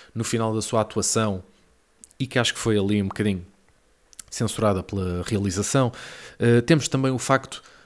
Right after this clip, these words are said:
eh, da, da própria atuação da Irlanda. Acho que ela no final também diz qualquer coisa que o Malato falou por cima e não se percebeu.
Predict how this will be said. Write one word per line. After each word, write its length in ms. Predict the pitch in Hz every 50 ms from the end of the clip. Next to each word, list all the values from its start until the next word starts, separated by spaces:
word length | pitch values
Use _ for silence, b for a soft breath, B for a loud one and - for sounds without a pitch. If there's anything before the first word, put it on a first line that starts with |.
| b b b
eh, 380 | - 123 120 117 117 117 113
da, 380 | 110 107 120 120 113 113 113 110
da 100 | 117 117
própria 400 | - 139 131 - - 127 123 117
atuação 500 | 117 - 127 120 - - 127 127 123 117
da 100 | 113 120
Irlanda. 600 | 123 120 117 104 123 127 123 120 107 104 98 - -
Acho 200 | 117 123 - -
que 100 | - 135
ela 180 | 127 127 123
no 340 | 123 123 127 120 120 131 135
final 320 | - - 131 123 127 127 123
também 240 | - 123 123 123 120
diz 120 | 120 -
qualquer 280 | - - 113 - 120 -
coisa 320 | - 131 127 110 110 113
que 120 | - -
o 40 | 120
Malato 360 | 113 110 110 113 117 113 -
falou 240 | - - 110 117 110
por 140 | 107 - -
cima 240 | - - 120 113 110
e 60 | 107
não 100 | 110 107
se 100 | - -
percebeu. 560 | - - - - - 107 120 120 113 107 101